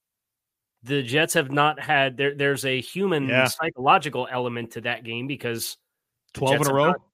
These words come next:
Speaker 1: it, it's been a long time.
Speaker 2: One and two gets you to thirty-one percent odds.
Speaker 1: Okay. Uh, now you're home against Kansas City.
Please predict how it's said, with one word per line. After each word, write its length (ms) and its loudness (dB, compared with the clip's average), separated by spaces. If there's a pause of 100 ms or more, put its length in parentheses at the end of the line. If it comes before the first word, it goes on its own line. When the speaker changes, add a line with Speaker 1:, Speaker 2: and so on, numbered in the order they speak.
(500)
Speaker 1:
it, 100 -20 (100)
it's 340 -8
been 120 0
a 60 2
long 200 2
time. 220 -6 (680)
Speaker 2:
One 280 4
and 120 4
two 220 6
gets 240 4
you 60 4
to 60 0
thirty-one 500 0
percent 360 -8
odds. 320 -16 (440)
Speaker 1:
Okay. 320 -2 (640)
Uh, 280 4
now 100 4
you're 240 2
home 220 0
against 260 0
Kansas 320 -2
City. 320 -8